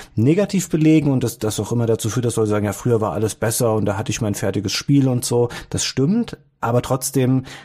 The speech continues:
haben wir eine unglaubliche Vielzahl in verschiedenen Genres, auf verschiedenen Plattformen. Wir haben so viel Auswahl, ähm, Sachen, die wir nicht mal jetzt anreißen können. Hier zum Beispiel auch, ich habe mich immer dagegen gesperrt,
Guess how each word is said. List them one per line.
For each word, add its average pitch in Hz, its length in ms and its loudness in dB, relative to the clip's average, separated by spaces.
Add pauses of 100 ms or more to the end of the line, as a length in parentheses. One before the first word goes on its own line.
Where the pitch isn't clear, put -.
(140)
haben 120 280 0
wir 117 80 2
eine 113 100 0
unglaubliche 117 600 2
Vielzahl 110 560 -2
in 113 180 0
verschiedenen 110 580 0
Genres, 101 400 2
auf - 160 -2
verschiedenen 117 440 -2
Plattformen. 107 500 -2
Wir 110 60 0
haben 120 140 0
so 160 260 2
viel 165 260 0
Auswahl, 117 640 0
ähm, 117 200 0 (300)
Sachen, 123 280 -2
die 131 100 2
wir 131 80 2
nicht 147 220 2
mal 139 120 2
jetzt 127 220 -2 (120)
anreißen 120 840 2
können. 120 300 0
Hier 120 160 2
zum 120 160 -2
Beispiel 110 400 -2
auch, 107 160 -2
ich - 80 -8
habe 120 100 -4
mich - 120 -4
immer 123 180 2
dagegen 120 260 0
gesperrt, 117 480 -2